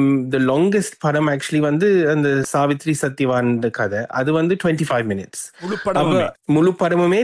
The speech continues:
Speaker 1: twenty-five minutes. அதுல ஒரு படம் ஏழு, ஏழே ஏழு நிமிஷம்.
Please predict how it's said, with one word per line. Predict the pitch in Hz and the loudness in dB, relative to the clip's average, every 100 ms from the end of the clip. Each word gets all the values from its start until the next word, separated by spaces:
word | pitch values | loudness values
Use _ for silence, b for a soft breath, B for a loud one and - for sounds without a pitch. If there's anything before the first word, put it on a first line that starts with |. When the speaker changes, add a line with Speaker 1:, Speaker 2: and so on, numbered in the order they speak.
| 233 | 2
Speaker 1:
twenty-five | 180 160 156 139 | 0 0 0 2
minutes. | 127 104 - B 131 | 0 -2 -6 B -2
அதுல | 143 180 | 0 2
ஒரு | 175 170 180 | 4 2 2
படம் | 180 175 196 | 0 0 2
ஏழு, | 180 180 185 | 2 2 2
ஏழே | 165 151 180 196 196 | 0 0 2 4 4
ஏழு | 190 170 165 | 2 2 2
நிமிஷம். | 151 135 120 110 | 2 0 -4 -6